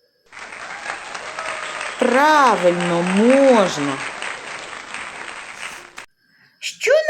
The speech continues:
намальовано на картинці? Правильно, це праска.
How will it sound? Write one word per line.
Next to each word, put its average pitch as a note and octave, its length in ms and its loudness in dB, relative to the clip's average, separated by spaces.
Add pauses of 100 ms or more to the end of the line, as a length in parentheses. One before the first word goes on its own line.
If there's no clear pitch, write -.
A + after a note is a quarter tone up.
намальовано G#3 680 2
на F3 160 0
картинці? D3 880 -4 (1400)
Правильно, F3+ 840 2
це A3 200 2
праска. E3+ 880 -2